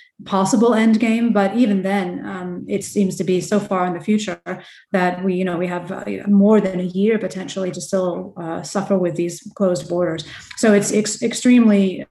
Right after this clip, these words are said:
um, <laughs> alarming and disturbing. It's been a horrible period to, to live through, but also incredibly instructive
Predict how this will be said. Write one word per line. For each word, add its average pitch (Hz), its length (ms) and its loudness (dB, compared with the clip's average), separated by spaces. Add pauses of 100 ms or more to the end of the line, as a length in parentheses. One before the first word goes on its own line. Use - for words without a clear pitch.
um, 185 640 -8 (320)
<laughs> - 400 -14
alarming 202 520 6
and 180 280 0
disturbing. 202 560 2
It's 160 140 -4
been 196 160 0
a 175 100 -6
horrible 208 440 0
period 175 340 -4
to, 180 260 -6
to 190 120 -4
live 214 300 0
through, 208 260 2
but 196 120 0
also 226 320 0
incredibly 202 680 -2
instructive 202 680 -8